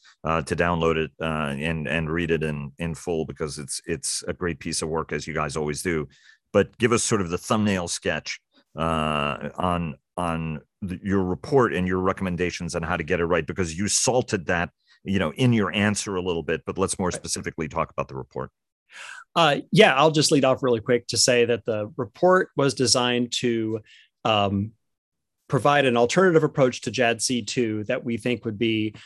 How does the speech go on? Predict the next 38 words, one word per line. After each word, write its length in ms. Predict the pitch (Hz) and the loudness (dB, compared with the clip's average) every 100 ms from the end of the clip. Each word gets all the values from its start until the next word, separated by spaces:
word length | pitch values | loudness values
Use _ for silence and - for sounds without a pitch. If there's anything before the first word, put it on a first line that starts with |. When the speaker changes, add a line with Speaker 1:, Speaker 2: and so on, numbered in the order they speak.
| - | -8
Speaker 2:
more 180 | 127 139 | 2 4
likely 380 | 143 135 131 131 | 6 4 4 0
to 140 | - | 0
result 500 | 120 117 123 117 117 - | -2 0 2 2 0 -4
in, 460 | 127 113 107 110 117 _ | -2 0 -2 -4 -8 _
uh, 300 | 113 104 104 | -2 0 0
the 160 | 104 117 | 2 2
integration 460 | 131 127 123 - | 4 4 2 2
of 80 | 117 | 0
joint 240 | 123 120 | 2 -2
forces 720 | - 120 113 117 110 110 - - | 2 2 2 0 -2 -2 -6 -4
in 160 | 127 120 | 0 0
the 80 | 113 | 0
time 320 | - 120 117 | -2 -2 -2
frame 320 | 107 117 110 | 0 0 0
that 180 | 107 113 | 0 -2
we 140 | 110 | -2
need 200 | 107 110 | -2 -2
it, 140 | 90 87 | -2 -6
which 200 | - 101 | -8 -6
is, 280 | 110 101 101 - | -4 -2 -2 -2
you 100 | 101 | -2
know, 200 | 98 101 | -2 -2
within 260 | 120 120 113 | 2 4 4
this 220 | 107 - | 4 2
decade, 500 | - 107 - 101 101 | 2 0 0 -4 -4
clearly, 480 | - 107 104 107 104 | -4 -4 -4 -6 -8
the, 240 | 107 98 101 - | -6 -6 -6 -10
you'll 140 | 123 117 | -6 -2
be 160 | 110 | 0
able 180 | 101 98 | 0 0
to, 120 | 101 101 - | -4 -8 -4
to 120 | 107 | -4
deal 220 | 101 107 | 0 -2
with 180 | 101 - | -2 -2
Russia 280 | 107 101 98 | -2 0 -2
and 100 | 98 | -2
China. 480 | - 95 98 - | -2 -4 -6 -10